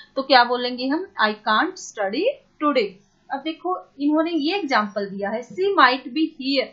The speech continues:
Possibility का example दिया, Certainty का इसमें हमें लिखना है, "She might be here", कि हाँ वह यहाँ हो सकती है। "She can't," नहीं, वह, वह यहाँ नहीं हो सकती, "She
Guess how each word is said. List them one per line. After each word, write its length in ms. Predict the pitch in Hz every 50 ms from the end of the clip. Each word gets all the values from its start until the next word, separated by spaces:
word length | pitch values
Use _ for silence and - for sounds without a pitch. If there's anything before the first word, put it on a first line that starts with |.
| _ _ _ _ _ -
Possibility 520 | 285 320 320 - 359 330 359 359 330 349
का 120 | 339 359 339
example 420 | 330 294 285 262 254 247 277 262
दिया, 180 | 220 233 254 285
Certainty 580 | 285 311 277 277 277 294 285 302 320 302 330
का 120 | 320 - 311
इसमें 300 | 302 294 - 285 302 302
हमें 160 | 302 302 302
लिखना 320 | 269 240 208 - 202 180
है, 100 | 185 196
"She 180 | 202 - 294 294
might 240 | 285 277 262 262 262 254
be 60 | 240
here", 200 | 226 196 196 196 - - - _ _ _ _ -
कि 100 | 285 285
हाँ 340 | 277 277 262 254 269 294 285
वह 160 | 277 285 277
यहाँ 360 | 277 277 269 269 262 262 254
हो 160 | 254 269 285
सकती 460 | 285 - 269 247 - - - 226 220
है। 280 | 226 214 196 185 - _ _ _ _ _ _ _ _ _ _ _ _ -
"She 80 | 330 320 - 320
can't," 260 | 277 285 285 277 269
नहीं, 400 | 269 285 294 311 294 247 208 214
वह, 160 | 247 277 285 277 285 277 240
वह 280 | 240 269 277 269 294 320
यहाँ 380 | 320 277 254 254 254 262 269
नहीं 300 | 262 240 254 262 311 285
हो 140 | 247 226 214
सकती, 360 | - - 202 - - - 202
"She 200 | - - 277 -